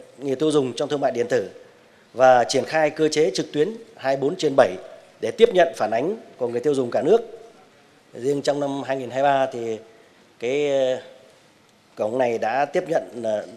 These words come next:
hơn, gỡ bỏ hơn hai mươi, hơn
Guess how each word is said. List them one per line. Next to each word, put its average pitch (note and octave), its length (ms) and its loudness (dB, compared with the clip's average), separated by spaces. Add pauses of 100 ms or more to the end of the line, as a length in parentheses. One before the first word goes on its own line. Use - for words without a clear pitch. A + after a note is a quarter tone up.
hơn, C#3 420 0 (1500)
gỡ E3 160 4
bỏ A#2 280 4
hơn C#3+ 220 0
hai C#3 240 0
mươi, C3+ 480 -4
hơn D3 360 0